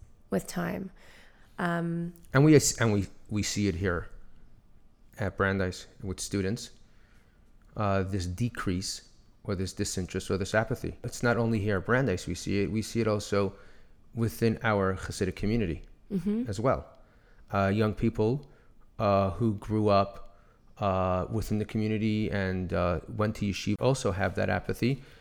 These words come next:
Speaker 2: Not only young people, but also as young adults. Uh,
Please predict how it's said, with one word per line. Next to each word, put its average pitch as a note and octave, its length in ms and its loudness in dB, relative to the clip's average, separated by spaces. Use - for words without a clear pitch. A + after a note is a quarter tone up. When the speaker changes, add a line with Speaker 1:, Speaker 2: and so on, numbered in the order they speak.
Speaker 2:
Not A#2+ 180 4
only B2 200 4
young B2+ 200 6
people, A2 220 2
but G#2 100 4
also A2+ 280 4
as G#2+ 200 4
young A2 220 2
adults. A#2+ 480 2
Uh, G2+ 340 4